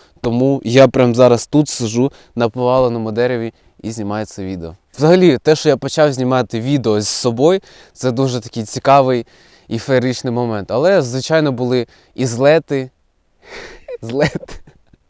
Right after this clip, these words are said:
і злети, і падіння. Да, там було десятки тисяч переглядів на моїх шорцах. У мене один в TikTok навіть відос залетів. Але ми зараз про YouTube. Про YouTube. Але в мене є TikTok, в мене є Telegram. До речі, підписуйтесь на мій Telegram.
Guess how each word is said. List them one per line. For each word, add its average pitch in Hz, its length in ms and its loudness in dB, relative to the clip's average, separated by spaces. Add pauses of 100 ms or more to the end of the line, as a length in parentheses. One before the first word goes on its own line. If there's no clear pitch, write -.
(140)
і 123 60 -12
злети, 143 500 -2
і 127 60 -2
падіння. 123 600 -4 (540)
Да, 110 180 2
там 113 160 -2
було 143 320 2 (360)
десятки 151 640 2
тисяч 147 380 -6
переглядів 135 560 -2
на 123 100 0
моїх 123 180 -2
шорцах. 117 380 -2
У - 20 -6
мене 143 200 2
один 139 260 0
в 131 40 -4
TikTok - 520 -4
навіть 135 280 -2
відос 123 360 -4
залетів. 117 340 -4
Але 131 160 2
ми 147 120 2
зараз 147 240 4
про 135 180 -2
YouTube. 131 260 -4 (500)
Про 117 160 -4
YouTube. 117 180 -8
Але 123 140 4
в - 20 4
мене 135 180 2
є 127 60 2
TikTok, 131 420 -6 (260)
в - 40 -4
мене 135 240 4
є 131 60 6
Telegram. 131 540 4
До 131 100 4
речі, 131 220 0
підписуйтесь 175 680 2
на 170 60 2
мій 160 140 2
Telegram. 156 540 0